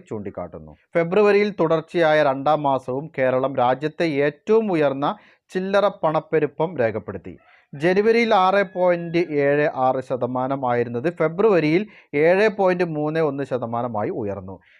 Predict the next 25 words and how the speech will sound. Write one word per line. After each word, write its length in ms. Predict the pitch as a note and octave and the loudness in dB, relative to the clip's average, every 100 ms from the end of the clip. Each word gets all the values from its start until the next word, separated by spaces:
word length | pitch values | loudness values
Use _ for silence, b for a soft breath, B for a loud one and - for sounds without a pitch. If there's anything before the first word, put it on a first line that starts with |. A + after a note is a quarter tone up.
| b | b
ദേശീയ 560 | C3 D3 E3+ - G#3+ G#3 | 0 2 0 0 2 2
ശരാശരി 800 | F#3+ E3+ D#3+ D#3 D#3+ D#3 G#3 - | 2 2 2 0 0 0 0 -4
ഏഴ് 380 | C#3+ C#3 E3 F#3 | -2 2 2 0
മാസത്തെ 500 | F3 D3+ D3 C3+ D3 | 0 -2 -2 -6 -4
ഏറ്റവും 720 | C#3 C3 C#3+ _ F#3 G3 G3+ - | -2 -2 -2 _ 0 0 0 0
താഴ്ന്ന 340 | C3+ D3 D#3 | 2 0 -2
നിരക്കായ 580 | D3 C3 B2 B2 C3+ G#3 B B B | -4 -4 -2 0 2 0 B B B
മൂന്ന് 360 | C#3+ E3+ G3 A3+ | -6 -2 0 0
പോയിന്റ് 400 | G3+ G3 F#3+ F#3 D#3+ | 0 0 0 -2 0
ആറ് 340 | D3 D#3+ F3+ | 2 2 0
ശതമാനമാണെന്നിരിക്കെയാണ് 1500 | F3 D3+ D3 D3 C#3+ C#3+ C#3 C3+ C3+ B2+ A#2+ - C3 A#2+ B2+ | -2 -2 0 0 0 0 0 -2 -2 -8 -10 -6 -2 -2 -4
ഈ 160 | B2+ | -6
ഒരു 80 | B2+ | -8
വർധനവ് 720 | A#2 A2+ A#2 A2+ D3+ B2 A#2 - _ - | -4 -4 -4 -4 -4 -2 -6 -10 _ -18
ഉണ്ടായിരിക്കുന്നത്. 720 | A2 G2+ G2 F#2 F2+ F2+ E2+ - b b b _ | -12 -10 -10 -12 -16 -18 -18 -20 b b b _
ഛത്തീസ്ഗഡിൽ 720 | F3 E3+ A3 G#3+ - G3 G#3 | -2 -2 -4 -4 -2 0 0
നാല് 320 | F#3 D#3+ D#3+ D#3+ | 0 2 2 0
പോയിന്റ് 240 | E3 D3+ | 0 -2
ഒമ്പത് 440 | D#3+ B2+ A#2+ C3 C3+ | -2 -4 -4 -6 -4
ശതമാനം, 500 | B2+ A#2+ B2 B2 D3+ E3+ | -2 0 0 -4 -6 -6
കർണാടകയിൽ 800 | A#2 A2+ C3+ D3+ D3+ D#3 E3 A#3 | -6 -2 0 0 0 0 -2 -2
നാല് 280 | D3 B2+ B2+ | -4 -2 -2
പോയിന്റ് 340 | B2+ B2+ A#2+ A#2+ - | -2 -4 -4 -8 -10
അഞ്ച് 260 | G#2+ G#2+ | -12 -12
ശതമാനം, 580 | B2+ A#2+ A#2+ B2 B2+ F3+ | -12 -12 -10 -6 -6 -6